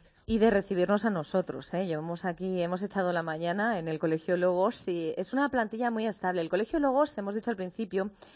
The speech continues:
que comienza su andadura en el año mil novecientos setenta y cinco. El Colegio de los Más Pequeños, el Nursery, es un proyecto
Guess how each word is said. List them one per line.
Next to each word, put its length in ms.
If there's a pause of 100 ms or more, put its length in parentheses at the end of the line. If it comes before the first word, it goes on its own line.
(220)
que 200
comienza 420
su 80
andadura 320
en 80
el 100
año 180
mil 120
novecientos 380
setenta 340
y 60
cinco. 320
El 100
Colegio 320
de 80
los 160
Más 160
Pequeños, 600
el 120
Nursery, 320
es 80
un 80
proyecto 460